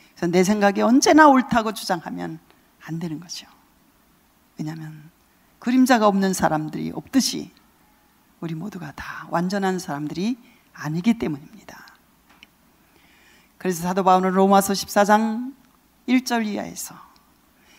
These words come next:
"믿음이 연약한 자를 너희가 받되 그의 의심하는 바를 비판하지 말라." 어떤 사람은 모든 것을 먹을 만한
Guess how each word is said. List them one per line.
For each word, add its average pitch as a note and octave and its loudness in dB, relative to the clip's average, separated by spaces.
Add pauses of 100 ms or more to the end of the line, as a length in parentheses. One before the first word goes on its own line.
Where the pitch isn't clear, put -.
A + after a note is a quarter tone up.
(160)
"믿음이 C#4 8
연약한 A3 0
자를 F3+ 0
너희가 D3+ -2
받되 C4+ -2
그의 A#3 2
의심하는 F3 -4
바를 G#3 -6 (380)
비판하지 G3+ -4 (140)
말라." - -18 (1000)
어떤 G#3+ 2
사람은 A3 4
모든 A3 4
것을 G#3 2
먹을 F#3+ 4
만한 F#3 4